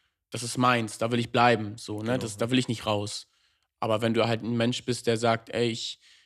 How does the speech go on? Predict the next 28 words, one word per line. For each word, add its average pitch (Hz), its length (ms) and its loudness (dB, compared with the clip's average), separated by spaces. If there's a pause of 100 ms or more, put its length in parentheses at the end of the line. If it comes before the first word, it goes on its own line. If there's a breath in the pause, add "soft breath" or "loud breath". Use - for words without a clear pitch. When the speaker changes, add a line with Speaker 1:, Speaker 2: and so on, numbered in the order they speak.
Speaker 1:
ich - 140 -12
brauch 143 300 4
das 113 240 -2
so, 110 180 -4
ne, 117 140 -2
ich, 113 180 -8
ich 127 140 -8
muss 139 360 2
jetzt 123 200 -4
vielleicht 123 300 0
einfach 120 260 -6
mal, 117 380 2 (720 soft breath)
ja, 131 280 2 (100)
ähm, 117 440 -4 (160)
eine 127 120 -2
Veränderung 131 520 2
hervorrufen, 123 720 -2
ich 117 120 -6
muss 123 200 -2
mich 120 160 -2
weiterentwickeln, 123 680 2
ich - 160 -10
brauch 135 260 4
das 131 140 -2
für 131 100 -4
meinen 117 200 2
nächsten 120 280 -4
Schritt“, - 420 -4